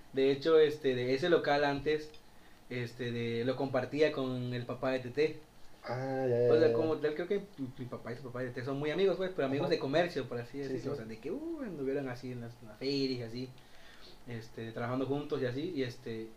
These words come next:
Speaker 1: y compartieron el local. El punto es que el papá de Tete,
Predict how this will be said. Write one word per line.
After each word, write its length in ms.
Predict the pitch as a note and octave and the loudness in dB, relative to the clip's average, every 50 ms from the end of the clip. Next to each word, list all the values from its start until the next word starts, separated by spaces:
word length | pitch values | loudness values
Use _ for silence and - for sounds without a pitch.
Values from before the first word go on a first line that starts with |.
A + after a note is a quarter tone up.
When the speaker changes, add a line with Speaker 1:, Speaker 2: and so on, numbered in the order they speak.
| - - | -8 -4
Speaker 1:
y 120 | C3+ C3+ | -4 -2
compartieron 500 | C3 - D3 C3+ C3+ B2 B2 B2+ B2 A#2+ | 0 0 0 0 0 -2 0 0 -2 -2
el 60 | A#2+ | -2
local. 240 | B2 - D#3 D#3+ D#3+ D#3+ - - - - - - | 0 2 4 4 2 2 -4 -12 -14 -16 -14 -12
El 80 | - A#2+ | -10 -6
punto 220 | B2 C3+ B2+ D3 | -6 -4 -4 -4
es 40 | C3+ | -6
que 80 | C#3+ C#3+ | -6 -6
el 60 | B2 | -8
papá 240 | B2 A2 - A2+ A2+ | -8 -8 -8 -10 -10
de 140 | G#2+ B2 A#2 | -8 -10 -8
Tete, 160 | - C3 | -8 -8